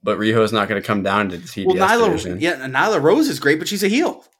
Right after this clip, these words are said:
Speaker 2: So
Speaker 1: And I also don't think Nyla Rose should go down to the T B S division right now. I don't. I think it was cool to have Nyla in that tournament, but I think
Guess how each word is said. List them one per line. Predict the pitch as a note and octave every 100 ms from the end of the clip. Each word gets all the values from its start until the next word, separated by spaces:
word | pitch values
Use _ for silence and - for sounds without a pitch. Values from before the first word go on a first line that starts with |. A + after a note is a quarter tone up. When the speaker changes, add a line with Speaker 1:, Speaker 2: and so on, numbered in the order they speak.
| _ -
Speaker 2:
So | - D#3+
Speaker 1:
And | D#3
I | D3
also | G3+ G#3+
don't | F3 E3+
think | E3 C#3+
Nyla | C3 C#3 C3+
Rose | C3+ C#3+
should | C#3 A#2+
go | A2 A#2
down | A#2 A#2+
to |
the | A2+
T | - A#2
B | A#2+
S | C#3 -
division | A2 G2 F2
right | E2+ F2
now. | F2 D#2+
I | E2
don't. | G2+ A2 -
I | A2
think | C3 B2
it |
was | A2+
cool | - B2+
to | B2
have | A2+
Nyla | A2 A2 G#2+
in | G#2+
that | F#2+
tournament, | - A#2+ C3 G2 E2+ -
but | G2+
I | G2
think | A2 G#2+